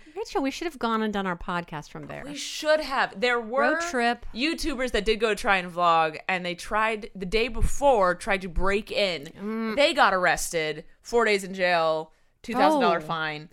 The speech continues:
Speaker 1: Oh.
Speaker 2: And then there was someone arrested for public urination.
Speaker 1: No, don't do your business there. Just
Speaker 2: Well, they're in the middle of nowhere. Like, where are they gonna go?
Speaker 1: in a bottle.
Speaker 2: That
Speaker 1: In an
Speaker 2: is still
Speaker 1: old cup.
Speaker 2: public, Mom. What do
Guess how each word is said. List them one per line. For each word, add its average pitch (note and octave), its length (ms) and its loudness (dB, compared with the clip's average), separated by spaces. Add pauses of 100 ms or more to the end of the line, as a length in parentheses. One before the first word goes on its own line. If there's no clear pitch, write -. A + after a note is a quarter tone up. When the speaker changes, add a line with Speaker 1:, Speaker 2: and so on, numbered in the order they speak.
Speaker 1:
Oh. D4+ 400 0
Speaker 2:
And G#3+ 140 0
then A#3+ 80 -2
there B3 100 4
was B3+ 120 2
someone C#4 300 4
arrested A#3+ 420 2
for A3 120 2
public C4 440 0
urination. A#3+ 920 -2 (600)
Speaker 1:
No, D#4+ 320 -4
don't F4 500 0
do D4 80 -2
your B3 180 -2
business F#3+ 680 -6
there. E3 500 -6
Just A3 260 -6
Speaker 2:
Well, C5 100 4
they're C5+ 140 8
in B4 80 2
the A#4+ 120 -2
middle A#4+ 200 2
of D#4+ 60 -2
nowhere. F#4 420 4
Like, F#3+ 140 0
where A#3+ 80 0
are - 40 -4
they F4 80 -6
gonna D4+ 140 -4
go? E4 400 0 (340)
Speaker 1:
in C#4 160 -8
a C#4+ 40 -4
bottle. A3+ 680 -2 (280)
Speaker 2:
That E4+ 120 4
Speaker 1:
In - 60 4
an F4+ 80 6
Speaker 2:
is G#4+ 80 6
still A#4 240 6
Speaker 1:
old B4 120 4
cup. - 340 10
Speaker 2:
public, D#4+ 280 6
Mom. A#3 400 6
What A#4 140 6
do C#5 60 4